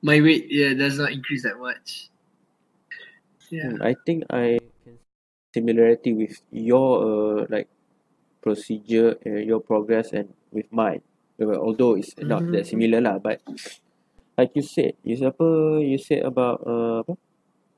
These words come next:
Speaker 2: The thi-, uh, the exercise that you like. I think it's
Speaker 1: Yeah.
Speaker 2: similar with me. So, on how I, I, I managed to lose eight kilogram is that, apa?
Speaker 1: Mm.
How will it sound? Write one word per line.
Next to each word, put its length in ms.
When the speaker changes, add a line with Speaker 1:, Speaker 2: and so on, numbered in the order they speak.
Speaker 2:
The 120
thi-, 240
uh, 120
the 160
exercise 480
that 80
you 160
like. 320
I 80
think 240
it's 160
Speaker 1:
Yeah. 80
Speaker 2:
similar 240
with 200
me. 200
So, 320
on 300
how 160
I, 160
I, 340
I 60
managed 400
to 40
lose 400
eight 200
kilogram 560
is 260
that, 300
apa? 280
Speaker 1:
Mm. 240